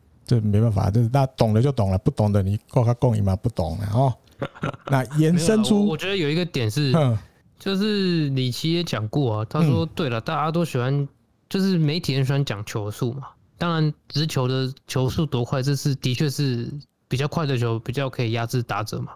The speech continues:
Speaker 1: 嗯，嗯，嗯。
Speaker 2: 有可能比较可以压制打者，可是他就讲了啊，职棒又不是比球速大赛。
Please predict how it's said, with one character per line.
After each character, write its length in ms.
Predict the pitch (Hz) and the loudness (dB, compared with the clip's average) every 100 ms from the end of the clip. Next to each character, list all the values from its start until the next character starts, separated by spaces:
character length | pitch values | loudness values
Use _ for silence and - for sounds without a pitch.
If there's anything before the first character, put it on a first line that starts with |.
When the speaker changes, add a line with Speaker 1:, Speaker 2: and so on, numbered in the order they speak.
| _ 120 | _ 0
Speaker 1:
嗯， 340 | 120 104 104 | 2 2 2
嗯， 60 | 104 | 2
嗯。 180 | 98 98 _ _ - | 0 -2 _ _ -4
Speaker 2:
有 220 | 127 - | 0 0
可 300 | - 131 113 | 0 -2 -2
能 260 | 107 104 113 | -4 -6 -8
比 80 | 110 | -4
较 140 | 139 | -4
可 120 | 127 110 | -2 -2
以 60 | |
压 120 | 113 | -2
制 120 | 117 120 | -2 -4
打 160 | 107 | -4
者， 140 | 107 110 | -4 -2
可 80 | |
是 20 | 120 | 0
他 120 | 175 | 0
就 100 | 202 | -2
讲 220 | 120 110 | -2 -2
了 80 | 117 123 135 | -4 -6 -8
啊， 100 | 160 - _ _ _ _ | -10 -12 _ _ _ _
职 160 | 131 | -4
棒 180 | 127 165 | -2 0
又 40 | 156 | 2
不 120 | 156 | 2
是 100 | 160 | 0
比 180 | 127 113 | -2 -4
球 180 | 117 | -4
速 140 | 107 127 | -4 -4
大 160 | 123 | -4
赛。 220 | 110 113 | -4 -6